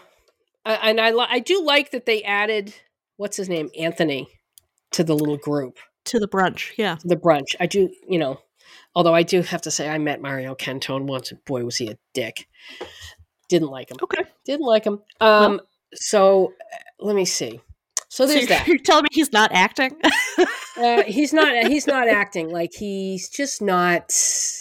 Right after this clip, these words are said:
Speaker 1: I don't know. I d-, I don't know. We, you know,
Speaker 2: Okay.
Speaker 1: we w-, both went to Emerson. We're both from around the same part of Boston. And I, you know, I was at a screening and I was like, "Oh, you know, I've seen your specials and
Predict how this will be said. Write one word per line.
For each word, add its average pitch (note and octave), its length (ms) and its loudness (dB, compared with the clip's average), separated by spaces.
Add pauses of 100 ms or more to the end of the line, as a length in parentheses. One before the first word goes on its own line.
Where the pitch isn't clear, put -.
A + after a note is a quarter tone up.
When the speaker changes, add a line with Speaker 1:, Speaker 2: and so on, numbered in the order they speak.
(260)
Speaker 1:
I D#3 80 -2
don't C#3 160 -4
know. B2 260 -14
I D#3 180 -2
d-, - 180 -16 (920)
I D#3+ 100 2
don't C3+ 160 0
know. A#2 280 -12
We, F#3 160 2
you G3 220 -2
know, G3 160 6
Speaker 2:
Okay. F#3 160 -2 (120)
Speaker 1:
we G#3+ 280 -2
w-, A3 220 0
both B3+ 160 4
went A3+ 120 4
to F3+ 100 6
Emerson. E3 560 2
We're E3 80 2
both F3 240 2
from D#3+ 180 0
around D#3 300 -2
the D3 60 -6
same D3 180 -8
part D3 200 -8
of C#3+ 200 -8
Boston. C#3 560 -6
And C3 180 -12 (720)
I, F3+ 60 0
you F3 240 4
know, D3+ 80 0
I C#3+ 80 -6
was D3 140 -4
at D3+ 60 -2
a C#3+ 40 -4
screening C#3+ 640 -2
and C3+ 100 -8
I C3 200 -8
was B2 160 -10
like, - 160 -20
"Oh, E3 260 -2
you B2+ 140 -6
know, A2+ 100 -20
I've A#2+ 140 -20
seen C#3+ 180 -6
your C3+ 120 -10
specials C#3 520 -8
and B2 180 -16